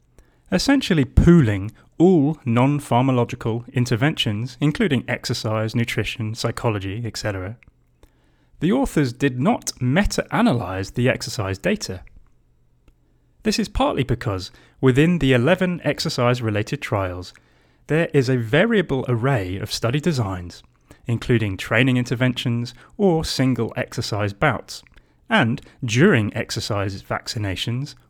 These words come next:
or pre or post-vaccination exercise. In fact, only two studies were designed with an exercise intervention after the administration of a vaccine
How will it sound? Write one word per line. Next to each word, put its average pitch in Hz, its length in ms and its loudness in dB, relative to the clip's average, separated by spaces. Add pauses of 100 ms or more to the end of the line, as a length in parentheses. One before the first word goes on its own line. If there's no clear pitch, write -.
(100)
or 151 420 0 (220)
pre 117 460 0 (180)
or 123 180 2
post-vaccination 117 1200 -2
exercise. 95 680 -6 (840)
In 120 140 -2
fact, - 420 -4 (300)
only 175 260 2
two 196 320 0
studies 110 600 0 (260)
were 135 80 2
designed 131 580 0 (240)
with 120 140 0
an 123 180 0
exercise 131 580 0
intervention 127 720 -2 (360)
after 131 520 -2 (360)
the 120 160 -2
administration 123 880 0 (140)
of 120 120 -2
a 131 80 2
vaccine 107 580 -2